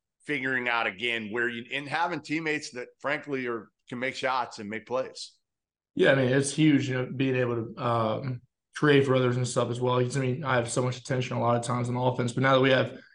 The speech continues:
Speaker 2: guys like Joe Girard, last week Hunter Tyson, who was, uh, drawing a lot of attention too. So, uh, one thing I think that helps me with, you know, not turning the ball over is I had that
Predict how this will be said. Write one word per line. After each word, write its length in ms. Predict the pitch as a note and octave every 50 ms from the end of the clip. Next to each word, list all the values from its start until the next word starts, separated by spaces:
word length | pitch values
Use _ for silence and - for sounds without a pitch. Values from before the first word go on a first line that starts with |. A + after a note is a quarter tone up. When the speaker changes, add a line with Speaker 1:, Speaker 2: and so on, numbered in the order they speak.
| _ _
Speaker 2:
guys 240 | D3 C3+ C3 C3 C3
like 120 | B2 A#2+ B2
Joe 180 | C3+ C3 C3
Girard, 400 | B2 B2 A#2+ B2 B2 B2+ C3 B2+
last 280 | A#2+ B2 B2 B2+ B2 -
week 80 | C3+ B2+ B2
Hunter 180 | B2 A2+ A#2 B2
Tyson, 420 | A#2+ - B2+ B2+ B2+ B2 - C3+
who 140 | B2+ B2+ B2+
was, 260 | B2 B2 B2 - - -
uh, 240 | - C3 B2+ B2+ B2
drawing 260 | B2+ C3+ B2+ B2+ B2+
a 20 |
lot 180 | B2 B2 B2+ B2+
of 60 | B2+
attention 300 | B2 C3+ B2+ B2 - B2
too. 240 | - - C3 C3 B2+
So, 400 | B2+ - C3 B2 A#2 - - - - - - - _ _ _ -
uh, 260 | D#3 D3+ D3 C3+ B2+
one 200 | D3+ F3+ G#3 F#3
thing 140 | F#3+ F#3 F3
I 60 | E3
think 160 | F3 E3+ D3
that 100 | C#3 B2+
helps 280 | - D3+ E3 E3+ D#3 -
me 100 | D3 C#3+
with, 320 | C3+ C3+ C#3+ D3+ D3 - - - - _
you 60 | D3+
know, 120 | C3+ B2+ B2
not 300 | B2+ C3 C3 C#3 C#3 C3+
turning 160 | C#3 C3+ B2+
the 40 | B2
ball 200 | B2+ B2+ C#3 C3+
over 120 | B2+ B2
is 80 | B2 B2+
I 120 | B2 B2
had 320 | B2 C3 C3 C3 C3 B2+ C3
that 320 | B2+ B2+ B2+ - -